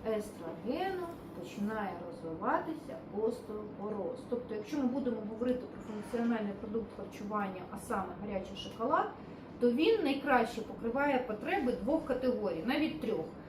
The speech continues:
Перше — це діти, друге — це вегани, вегетаріанці, і третє — це жінки нашого прекрасного возрасту. Плюс до, е, цих, е,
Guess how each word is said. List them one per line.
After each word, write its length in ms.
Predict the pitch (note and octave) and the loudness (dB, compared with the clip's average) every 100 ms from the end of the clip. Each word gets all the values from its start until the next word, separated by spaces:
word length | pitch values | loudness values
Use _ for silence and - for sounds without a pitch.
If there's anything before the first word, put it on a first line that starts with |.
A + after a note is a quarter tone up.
| - | -4
Перше — 360 | D4+ C4 - G3+ - | 6 6 6 -2 -2
це 60 | |
діти, 420 | A#3 A#3+ G4+ A4 G#4+ - - - | 0 4 6 4 2 -4 -10 -2
друге — 280 | A#3+ C#4 A#3+ - | 2 4 4 2
це 60 | |
вегани, 500 | F#3+ A3+ B3+ F4+ G#4 | -2 0 4 4 4
вегетаріанці, 760 | F4+ E4 D#4+ - D4+ D4 C#4+ B3 | 2 0 -4 -4 -2 0 -2 -4
і 120 | G#3 - | -8 -4
третє — 320 | D4 D#4+ A#3+ - | -2 0 -2 -4
це 260 | G3+ F#3+ - | -6 -6 -6
жінки 520 | G#3+ A3 D4+ F4 F4+ - - - A#3+ | -6 -6 -4 -4 -4 -8 -12 -6 -2
нашого 360 | E4 - A#3+ | 0 0 -2
прекрасного 580 | G3+ - - E4 - G#3+ F3 | -2 -8 -4 -4 -2 -4 -4
возрасту. 340 | E3 E3 E3+ - D#3+ D#3 - - - - - - - - - - - - | -6 -6 -8 -10 -12 -12 -14 -14 -14 -14 -12 -10 -10 -12 -14 -12 -12 0
Плюс 260 | C#4+ A4 A4 | 10 12 12
до, 340 | A#3 D4+ C4+ B3+ A#3 | 8 8 8 8 4
е, 560 | A3+ A3 G#3+ G#3+ G#3 G#3 - | 4 4 4 2 2 0 0
цих, 300 | D4+ C#4+ - | 2 2 2
е, 460 | B3 G#3 G#3 G#3 | 2 2 2 0